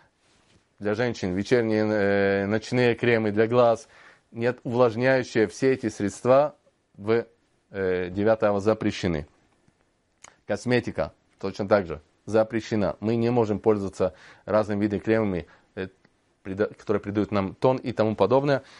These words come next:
в девятое ава. Э, девятого ава также нам запрещено носить кожаную обувь.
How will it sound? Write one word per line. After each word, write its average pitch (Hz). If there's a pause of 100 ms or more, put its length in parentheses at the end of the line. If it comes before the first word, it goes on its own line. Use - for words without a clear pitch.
(180)
в 110 (220)
девятое 104
ава. 82 (640)
Э, 110 (680)
девятого 147
ава 147
также 139
нам 131
запрещено 120
носить 113
кожаную 98
обувь. 78